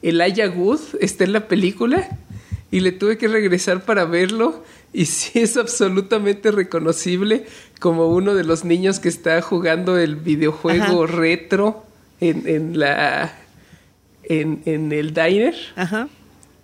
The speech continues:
Speaker 2: Es Elijah
Speaker 1: Y
Speaker 2: Wood.
Speaker 1: sí. <laughs> No,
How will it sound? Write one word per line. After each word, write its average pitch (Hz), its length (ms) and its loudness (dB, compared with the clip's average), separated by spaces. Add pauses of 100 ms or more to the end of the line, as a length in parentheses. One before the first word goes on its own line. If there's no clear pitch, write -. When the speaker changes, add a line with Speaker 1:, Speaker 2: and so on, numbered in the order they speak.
(280)
Speaker 2:
Es 190 100 -12 (100)
Elijah 175 300 0
Speaker 1:
Y 165 120 4 (180)
Speaker 2:
Wood. 160 80 -6
Speaker 1:
sí. 160 280 0 (920)
<laughs> 202 640 2
No, 185 120 2